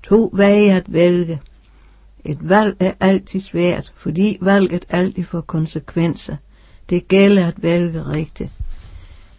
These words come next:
I dag møder Jesus dig med sit ord. "Jeg er vejen." Han ikke blot vil vise dig vejen, han er vejen. Bed ham lede dig. Vælge vejen, der fører til frelse.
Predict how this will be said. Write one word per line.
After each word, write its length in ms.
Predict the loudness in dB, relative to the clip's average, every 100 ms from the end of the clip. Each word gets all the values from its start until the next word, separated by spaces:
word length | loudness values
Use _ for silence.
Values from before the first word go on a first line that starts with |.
| -10
I 80 | 0
dag 320 | 4 4 4
møder 360 | 4 4 4 4
Jesus 500 | 2 2 0 -2 -2
dig 320 | 2 6 6
med 140 | 6 2
sit 340 | 0 0 0
ord. 380 | 0 0 0 -4 -8 -12 -12 -20 -20 -10
"Jeg 420 | 0 2 2 0 -2
er 100 | -4
vejen." 500 | 0 2 0 -2 -8 -14 -20 -20 -10
Han 220 | -4 2
ikke 240 | 2 2 0
blot 300 | 2 2 2
vil 260 | 2 2 2
vise 380 | 2 2 0 -4
dig 240 | -4 -4
vejen, 440 | -2 -2 -4 -8 -10 -20
han 240 | -6 -2 2
er 180 | 2 2
vejen. 500 | 0 -2 -2 -6 -8 _ _ _ _ _ _ _ _ _ _
Bed 300 | 2 4 4
ham 280 | 2 2 2
lede 440 | 4 4 4 2 0
dig. 440 | 0 0 -2 -4 _ -20 _ -20 _
Vælge 520 | 0 4 4 4 4 4
vejen, 360 | 4 2 2
der 100 | -2
fører 340 | -2 0 2 0
til 180 | -4
frelse. 580 | -6 -4 -2 -2 -6 -12